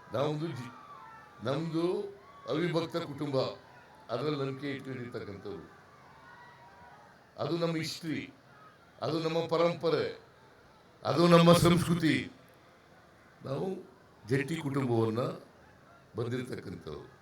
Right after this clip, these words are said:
ಅದಕ್ಕೆ ಯಾಕೆ ನಮ್ಮ ಶ್ರೀರಾಮನ ದೇವಸ್ಥಾನಗಳಲ್ಲಿ ಶ್ರೀರಾಮಚಂದ್ರ ಇರ್ತಾನೆ, ಲಕ್ಷ್ಮಣ ಇರ್ತಾರೆ, ಸೀತೆ ಇರ್ತಾರೆ,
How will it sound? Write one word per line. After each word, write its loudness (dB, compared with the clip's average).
ಅದಕ್ಕೆ -2
ಯಾಕೆ 8
ನಮ್ಮ 4
ಶ್ರೀರಾಮನ 6
ದೇವಸ್ಥಾನಗಳಲ್ಲಿ 2
ಶ್ರೀರಾಮಚಂದ್ರ 2
ಇರ್ತಾನೆ, -2
ಲಕ್ಷ್ಮಣ 2
ಇರ್ತಾರೆ, 2
ಸೀತೆ 0
ಇರ್ತಾರೆ, 4